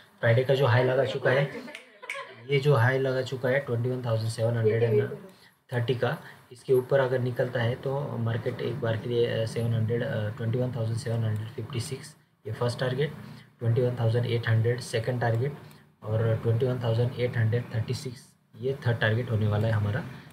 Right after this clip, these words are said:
bullish side के लिए। अगर नीचे की side market निकलता है, तो नीचे की side के भी levels जो है मैंने provide करके रखे हुए हैं। ये जो मैं level, level जो है, price level, इसको यहाँ पे ले लेता हूँ एक बार, तो आपके लिए आसान हो जाए।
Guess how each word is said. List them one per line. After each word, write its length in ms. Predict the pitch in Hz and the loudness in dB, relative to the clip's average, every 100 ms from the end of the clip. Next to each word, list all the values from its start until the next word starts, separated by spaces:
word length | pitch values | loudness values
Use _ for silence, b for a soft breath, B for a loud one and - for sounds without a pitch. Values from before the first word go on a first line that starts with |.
| - 117 | -10 -2
bullish 200 | 117 110 | -2 0
side 240 | 101 87 | -2 -2
के 60 | 95 | -6
लिए। 120 | 92 | -6
अगर 300 | 113 120 127 | -4 0 2
नीचे 320 | 120 120 147 | 0 0 -2
की 100 | 151 | -2
side 220 | 147 139 | 0 0
market 280 | 127 123 117 | 0 -4 -4
निकलता 380 | 117 110 110 107 | -2 -2 -2 -2
है, 100 | 110 B B B _ - | -6 B B B _ -4
तो 60 | |
नीचे 260 | 113 117 131 | 0 0 -2
की 120 | 139 | -4
side 240 | 123 120 117 | -2 -2 -2
के 100 | 127 | 2
भी 300 | 131 127 117 | 2 2 0
levels 360 | 117 120 123 | 2 2 2
जो 240 | 120 123 117 | 0 0 2
है 160 | 131 | 0
मैंने 220 | 127 113 | 0 0
provide 360 | 113 113 113 113 | 0 2 2 2
करके 240 | 117 110 | -2 -2
रखे 260 | 113 113 120 | -2 -4 -2
हुए 140 | 110 | -2
हैं। 120 | 127 123 | -2 -6
ये 120 | 107 | -10
जो 260 | 110 110 | -6 -6
मैं 420 | 107 104 104 104 104 | -4 -8 -10 -12 -10
level, 220 | 104 107 104 - - | -6 -4 -6 -12 -10
level 260 | 110 113 113 | -6 -2 0
जो 140 | 117 | 0
है, 180 | 110 117 156 - b b b _ _ - | 0 -2 -6 -14 b b b _ _ -2
price 220 | 110 110 | 0 2
level, 260 | 110 107 | 2 2
इसको 300 | 110 113 - 131 - - - - | 0 -2 -6 -8 -10 -14 -20 -16
यहाँ 160 | 107 110 | -10 -8
पे 80 | 110 | -4
ले 160 | 110 107 | -4 0
लेता 280 | 110 110 | -2 -2
हूँ 100 | 104 | -6
एक 160 | 98 98 | -6 -8
बार, 100 | 110 - - - _ _ _ _ _ _ _ | -8 -10 -16 -20 _ _ _ _ _ _ _
तो 140 | 107 110 | -12 -10
आपके 440 | 101 95 - 104 | -10 -12 -14 -16
लिए 220 | 104 107 | -16 -14
आसान 320 | 107 104 113 104 | -10 -8 -6 -4
हो 140 | 98 | -4
जाए। 240 | 101 143 | -4 -6